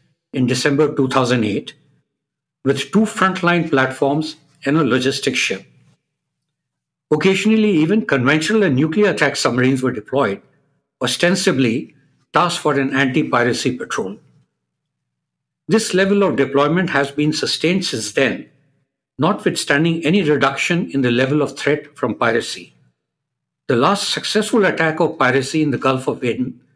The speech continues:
was in twenty seventeen, and there have been no acts of piracy this year.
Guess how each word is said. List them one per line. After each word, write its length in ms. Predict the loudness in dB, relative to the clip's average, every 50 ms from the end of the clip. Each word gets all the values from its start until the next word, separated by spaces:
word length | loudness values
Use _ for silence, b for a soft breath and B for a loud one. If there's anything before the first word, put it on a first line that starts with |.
| _ _ _ _ _ _
was 220 | -2 -2 0 0 0
in 100 | -2 0
twenty 300 | 2 0 0 2 0 0
seventeen, 680 | 0 2 0 2 2 2 2 2 0 0 0 -6 -12 _ _ _ _ _ _ _ _ _ _ _ _ _ _ _ -6
and 100 | -2 0
there 140 | 2 2 2
have 200 | 2 0 2 2
been 200 | 2 2 2 2
no 200 | 2 2 2 2
acts 240 | 0 -2 -2 -2 -2
of 160 | -2 -2 0
piracy 420 | 2 2 2 2 0 -2 -4 -4
this 260 | -4 -4 -6 -8 -6 -6
year. 200 | -6 -6 -6